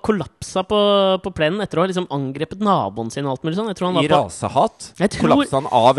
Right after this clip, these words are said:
Speaker 2: rasehat?
Speaker 1: Jeg tror faktisk ikke det var rasehatet. Jeg tror det var mer varmen enn rasehatet. Men han har sikkert alltid
Speaker 2: Ok.
Speaker 1: følt seg som en litt sånn underdog, eh, til Will Smith, da. Så kanskje det var liksom lillebrorkomplekset som, eh, kicka inn, i tillegg til varmen og rasehatet.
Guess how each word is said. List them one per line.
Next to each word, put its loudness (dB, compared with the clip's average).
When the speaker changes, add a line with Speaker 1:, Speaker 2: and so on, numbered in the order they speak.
Speaker 2:
rasehat? -2
Speaker 1:
Jeg -2
tror 4
faktisk 2
ikke -6
det 2
var 2
rasehatet. 0
Jeg -8
tror 0
det 2
var -2
mer 0
varmen 2
enn 0
rasehatet. -4
Men -2
han 4
har -6
sikkert -6
alltid -6
Speaker 2:
Ok. -10
Speaker 1:
følt -6
seg 0
som -2
en -4
litt -6
sånn -4
underdog, -6
eh, -4
til -2
Will -4
Smith, -8
da. -6
Så -6
kanskje -2
det -2
var -2
liksom -2
lillebrorkomplekset -6
som, -4
eh, -6
kicka -6
inn, -6
i -12
tillegg -6
til 0
varmen -2
og -2
rasehatet. -6